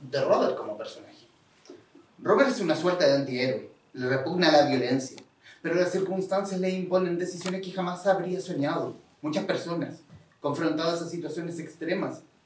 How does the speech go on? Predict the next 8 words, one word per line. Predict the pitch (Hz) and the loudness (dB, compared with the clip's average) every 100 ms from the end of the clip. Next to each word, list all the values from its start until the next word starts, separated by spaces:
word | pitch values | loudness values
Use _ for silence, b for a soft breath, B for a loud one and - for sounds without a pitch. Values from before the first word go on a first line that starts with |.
| _ - | _ -10
descubrirán | 156 185 185 180 196 | -4 2 4 2 0
rasgos | 196 185 175 175 | -2 -2 -6 -10
ocultos | 165 175 196 170 | -6 -4 -4 -6
y | 180 | -4
desconocidos | 180 180 185 160 180 190 165 | -4 -2 -4 -4 -8 -4 -4
de | 143 | -4
su | 180 | -6
carácter. | 160 170 190 143 120 | -4 -4 -4 -8 -10